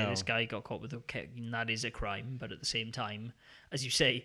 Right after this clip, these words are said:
Speaker 1: people like David Bowie were
Speaker 2: <laughs>
Speaker 1: immortalized in statues, have done mountains of drugs, and it, it doesn't take away from the enjoyment of their work, at least for us in the West.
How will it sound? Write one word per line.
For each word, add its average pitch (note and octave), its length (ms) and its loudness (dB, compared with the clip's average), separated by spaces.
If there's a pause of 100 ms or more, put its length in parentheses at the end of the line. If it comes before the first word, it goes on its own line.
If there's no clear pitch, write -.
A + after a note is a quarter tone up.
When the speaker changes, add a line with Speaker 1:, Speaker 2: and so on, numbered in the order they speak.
(140)
Speaker 1:
people D3 180 4
like B2+ 140 -2
David C3+ 260 2
Bowie B2+ 340 4
were A#2+ 200 2
Speaker 2:
<laughs> B2 280 8
Speaker 1:
immortalized C3 760 2
in B2 100 2
statues, B2+ 760 6
have B2+ 240 4
done C3+ 480 4
mountains D3 580 4
of C3+ 80 -8
drugs, A2 560 -4
and A#2+ 440 -4
it, - 300 -8
it A#2+ 120 -8
doesn't B2 300 -4
take B2+ 160 -2
away A#2 180 0
from B2 160 -6
the A2+ 80 0
enjoyment A2 360 -2
of G#2+ 80 -2
their A2+ 120 0
work, B2 340 0
at A2+ 80 -6
least A2 220 -4
for G2+ 100 -6
us - 160 -4
in G2+ 80 -10
the G#2+ 60 -8
West. B2+ 360 -4